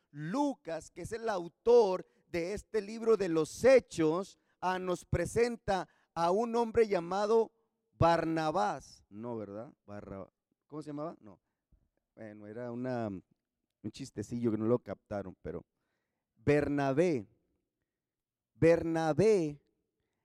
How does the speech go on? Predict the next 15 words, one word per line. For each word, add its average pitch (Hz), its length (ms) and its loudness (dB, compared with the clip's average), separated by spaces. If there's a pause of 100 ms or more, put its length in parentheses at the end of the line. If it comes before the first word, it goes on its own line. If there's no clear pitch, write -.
(140)
es 165 240 0
una 190 220 -2
persona, 156 480 -2
escuche 196 480 -6
esto 185 260 -4
por 127 300 -4
favor, 101 420 -4 (540)
Bernabé 175 1040 2 (380)
es 180 240 -2
una 190 240 -2
persona 170 720 -2 (160)
clave 165 800 0 (1500)
en 131 180 -2
la 123 120 0
vida 147 500 0